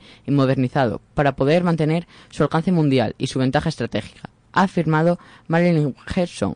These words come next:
presidenta y C E O de Lockheed Martin. Al combinar la innovación y la experiencia de Airbus y Lockheed Martin, estamos bien posicionados para proporcionar a la Fuerza Aérea de los Estados Unidos y a sus aliados en todo el mundo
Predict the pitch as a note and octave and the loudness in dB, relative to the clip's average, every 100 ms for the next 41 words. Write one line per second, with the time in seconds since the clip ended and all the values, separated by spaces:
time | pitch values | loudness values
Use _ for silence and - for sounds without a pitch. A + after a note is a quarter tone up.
0 | - C3+ C3 D3+ E3+ F#3 F#3 B2 B2 C3+ | -6 -6 0 0 2 0 -2 -2 -2 0
1 | A2 A2 G#2+ - B3 - - - - - | 0 0 -2 -4 -14 -16 -20 -20 -20 -18
2 | - A3 - - - _ - D#3+ F3+ F3+ | -4 -4 -4 -12 -20 _ -4 0 2 4
3 | G3+ F3+ D#3 C#3+ D3+ F3 D3+ - C3 B2 | 2 2 2 0 0 2 2 0 -4 -4
4 | - B2 C#3 C3+ B2+ D3 B2+ - - - | -2 0 0 0 2 2 0 -10 -14 -8
5 | A2+ G#2+ - - C#3 D#3 - E3+ - - | -4 -4 -4 -6 -2 -2 -2 -4 -6 -20
6 | - - - F#3+ G#3 F#3 F#3 F#3+ E3+ C#3+ | -12 -10 -2 0 2 2 0 0 -2 0
7 | C#3+ D#3+ D3+ - C#3 B2+ C3 C#3 C3 D3 | 2 2 0 0 -2 -2 -4 -4 -2 0
8 | D#3+ C3 - A#2 B2 E3+ F#3 G3 F#3 D#3 | 0 0 -2 -4 0 -2 0 0 2 2
9 | B2+ - - D#3 D3 D3 C#3 A2 C#3 D3 | 0 -2 0 0 2 0 0 0 -2 -4
10 | D3+ D3+ C#3+ D3 C3 - - A#2+ D3 D#3 | -4 -2 2 2 0 -2 -6 -4 0 2
11 | D3+ C#3 B2+ | 2 2 0